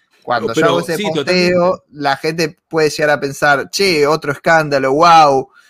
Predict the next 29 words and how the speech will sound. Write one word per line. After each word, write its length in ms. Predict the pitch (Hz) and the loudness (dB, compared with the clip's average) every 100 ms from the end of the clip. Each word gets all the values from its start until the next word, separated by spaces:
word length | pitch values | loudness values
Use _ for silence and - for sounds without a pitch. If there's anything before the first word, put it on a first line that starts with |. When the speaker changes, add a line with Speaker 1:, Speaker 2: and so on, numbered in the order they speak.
| _ | _
Speaker 1:
Eh, 140 | - 123 | -10 -8
me 120 | 120 | -6
preguntaron, 600 | 123 127 135 156 139 120 | -6 -6 0 0 0 -4
"Che, 140 | 175 151 | -2 0
¿de 120 | 131 | 0
quién 180 | 143 143 | -2 -2
hablás?", 460 | 127 135 165 156 - | 0 0 2 2 0
porque 180 | 123 120 | -6 -4
está 200 | 151 160 | -4 -2
medio 180 | 165 147 | -2 -4
enigmático, 720 | 127 127 139 165 160 160 143 | -6 -10 -2 0 0 -2 -6
si 140 | - | -6
bien 280 | 131 143 147 | -2 -2 -2
es 120 | 135 | -2
bastante 440 | 139 139 151 147 160 | 0 0 -2 -2 0
obvio, 520 | 160 165 165 160 156 | 2 2 0 0 -2
está 200 | - 131 131 | -4 -4 -4
medio 260 | 143 143 | -2 -4
Speaker 2:
Sí. 60 | 139 | -4
Speaker 1:
enigmático. 920 | 135 139 160 165 156 165 151 156 156 _ _ _ - | -6 -4 -2 0 -2 -4 -4 -2 -4 _ _ _ -10
Entonces, 680 | 143 143 175 180 165 147 - _ | -8 0 0 2 -2 -2 -12 _
es 240 | 190 180 185 | -4 -4 -4
un 200 | 170 - | -6 -4
poco, 720 | 170 170 - 156 160 160 _ _ _ - | -2 -2 -4 -6 -6 -10 _ _ _ -12
eh, 320 | 120 117 113 110 | -8 -6 -6 -8
poner 420 | - 135 151 185 185 | -2 -2 0 0 0
en 160 | 165 | -4
crisis 880 | - 180 190 180 175 180 185 - _ _ | -2 0 0 -2 -2 -2 -4 -10 _ _
qué, 500 | - 175 170 175 - | -2 0 0 -2 -6